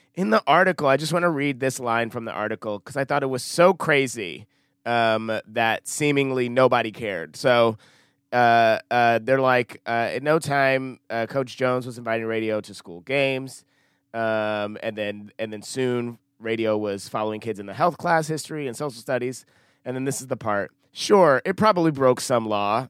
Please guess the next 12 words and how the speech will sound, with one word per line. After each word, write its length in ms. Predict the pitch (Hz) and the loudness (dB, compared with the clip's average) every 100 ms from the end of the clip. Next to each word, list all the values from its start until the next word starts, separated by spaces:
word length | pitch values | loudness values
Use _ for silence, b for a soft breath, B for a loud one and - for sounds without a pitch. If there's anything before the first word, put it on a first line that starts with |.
| - | -8
and 140 | 175 | 0
no 80 | 202 | 2
doubt 220 | 165 143 | 4 4
it 80 | 127 | 2
exposed 560 | 120 - 123 117 110 - | -6 -4 0 0 -2 -10
the 80 | |
school 280 | 107 123 117 | -12 -6 -6
to 120 | 110 110 | -6 -2
all 240 | 123 127 117 | 4 4 4
manner 320 | 117 131 117 | 2 2 0
of 100 | 101 | -2
liability, 720 | 104 98 107 131 110 107 | -4 -4 -2 -2 0 -2